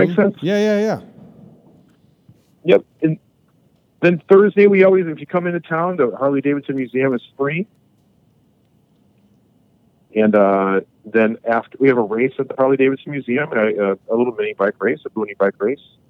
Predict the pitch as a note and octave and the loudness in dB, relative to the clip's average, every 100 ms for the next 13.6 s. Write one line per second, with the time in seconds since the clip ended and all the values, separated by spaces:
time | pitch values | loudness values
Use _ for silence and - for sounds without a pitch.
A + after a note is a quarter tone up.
0 | _ C3+ C3+ C#3+ C3+ B2+ C#3 D3 B2 A#2 | _ -10 -8 -8 -8 -6 -2 -2 -4 -8
1 | B2+ A#2+ A#2 A2 A2+ A#2 A#2 A2+ A2 A2+ | -8 -8 -8 -10 -12 -10 -10 -8 -10 -10
2 | A2 G2+ G2+ G#2 G#2 G#2+ A2+ A2 A2 G#2+ | -10 -12 -14 -16 -16 -18 -16 -14 -12 -10
3 | A2+ A#2 G2+ G2 G2 F#2+ C3+ - C#3+ - | -10 -10 -8 -10 -8 -2 -2 0 -4 -2
4 | C#3 - - B2+ _ _ _ _ C#3+ G#3+ | -6 -6 -8 -10 _ _ _ _ 4 6
5 | - - _ _ _ _ _ _ _ _ | 4 -4 _ _ _ _ _ _ _ _
6 | _ _ F#3 - C#4 F3+ D#3 F3 E3+ F#3 | _ _ 2 4 2 4 4 2 2 0
7 | G3 F3 G3 F#3+ F#3 G3 G3+ F3+ B2 - | 0 0 0 0 0 0 -2 -4 -4 -2
8 | G#2 A2 C3 A2+ D#3 D#3+ E3+ - - D#3+ | -2 -4 -6 -4 -4 -2 -4 -4 -2 -2
9 | - _ _ _ _ _ - C3+ E3 B2 | -4 _ _ _ _ _ -10 -4 -4 -4
10 | F#2 G#4+ G#4+ B2 C3+ B2+ G#2 F#2 F#2 G#4+ | -6 -6 -4 -4 -6 -6 -8 -12 -10 -6
11 | G#4+ - _ _ _ _ _ _ _ _ | -6 -8 _ _ _ _ _ _ _ _
12 | _ _ _ _ _ _ _ _ - D#3 | _ _ _ _ _ _ _ _ 0 0
13 | - F3 - F#3+ F3+ | 2 -2 2 2 2